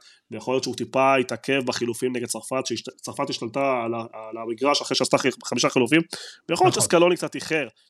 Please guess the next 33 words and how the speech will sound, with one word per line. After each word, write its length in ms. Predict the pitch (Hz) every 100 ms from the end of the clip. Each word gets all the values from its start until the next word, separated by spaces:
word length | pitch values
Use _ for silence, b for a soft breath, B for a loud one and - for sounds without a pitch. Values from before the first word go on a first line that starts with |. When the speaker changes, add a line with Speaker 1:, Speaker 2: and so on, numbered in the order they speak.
| _
Speaker 1:
וזה 160 | 123 131
דברים 200 | 147 175
שקורים, 540 | - - 131 151 127 - _ _ _ _ -
אבל 360 | 107 151 131 - _
ברמת 600 | 120 123 123 156 147 - _ _ _
מה 120 | 139 143
שהוא 220 | 147 131
נתן 220 | 127 139
לנבחרת 440 | 120 113 139 143
הזאת, 300 | 143 131 143 - _ _ _
הוא 240 | - 113 107
בעיניי, 560 | 110 107 123 143 151 151 _ -
ואני 140 | 107
מסכים 380 | 104 - 127 120
עם 100 | 107
ניסים, 340 | 127 - 151 123
ואמר 260 | 120 180
את 60 | 185
זה 80 | 139
גם 100 | 131
פיליפ 320 | 160 160 -
לם, 220 | 143 139 107 -
פיליפ 260 | 139 143
לם 140 | 131 139
קראתי 360 | 131 131 143
כתבה 420 | 131 113 110 131 147
איתו, 300 | 143 160 165 b b b
ששיבח 640 | - 110 - 110 139 156 151
אותו 220 | - 131
וש-, 240 | 110 - - 117
ו-, 80 | 107
ודיבר 440 | 110 113 110 143 147
עליו, 240 | 147